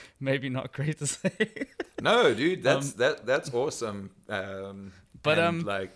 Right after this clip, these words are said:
Speaker 2: yeah, uh, the dr-, the drums are fantastic, and you are an
Speaker 1: But, uh,
Speaker 2: amazing
Speaker 1: some
Speaker 2: drummer. S-, but yeah, with
Speaker 1: Thank
Speaker 2: the
Speaker 1: you. I,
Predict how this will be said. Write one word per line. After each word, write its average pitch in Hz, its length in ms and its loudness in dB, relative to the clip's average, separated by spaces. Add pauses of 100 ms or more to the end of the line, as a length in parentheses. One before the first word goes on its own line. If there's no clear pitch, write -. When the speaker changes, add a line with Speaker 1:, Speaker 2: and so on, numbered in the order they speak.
Speaker 2:
yeah, 107 400 -4 (260)
uh, 92 120 -14 (100)
the 87 60 -14
dr-, - 200 -16
the 92 80 -12
drums 104 320 -10
are - 80 -12
fantastic, - 800 -12
and 98 140 -12
you 104 120 -4
are 117 180 6
an 104 60 0
Speaker 1:
But, 156 140 0
uh, 160 60 0
Speaker 2:
amazing 156 160 -2
Speaker 1:
some 175 180 -4
Speaker 2:
drummer. 80 440 -12 (300)
S-, - 140 -16
but 98 240 -8
yeah, 92 200 -4
with 80 80 -10
Speaker 1:
Thank 139 180 -2
Speaker 2:
the 113 60 -8
Speaker 1:
you. 117 140 -4
I, 120 40 -2